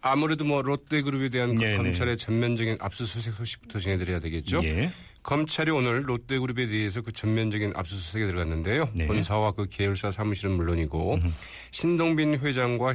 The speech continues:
Speaker 1: 그 신격호 총괄 회장 등 그 오너 일가의 그 자택도 포함이 됐습니다.
Speaker 2: 네.
Speaker 1: 계열사 간의 그 자산 거래, 그리고 그 횡령 및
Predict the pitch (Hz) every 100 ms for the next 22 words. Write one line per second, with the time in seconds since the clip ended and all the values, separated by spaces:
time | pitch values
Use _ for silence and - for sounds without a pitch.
0 | - 113 110 - 135 - 127 - - -
1 | 151 139 - 147 131 123 113 101 92 90
2 | 98 98 80 104 127 139 82 107 101 95
3 | 85 85 - - - 101 - - 110 87
4 | 71 69 - - 95 87 78 90 160 -
5 | - - - - - 135 156 165 165 160
6 | 156 147 139 107 101 120 101 90 67 -
7 | _ - 123 117 123 127 117 160 170 165
8 | 156 147 170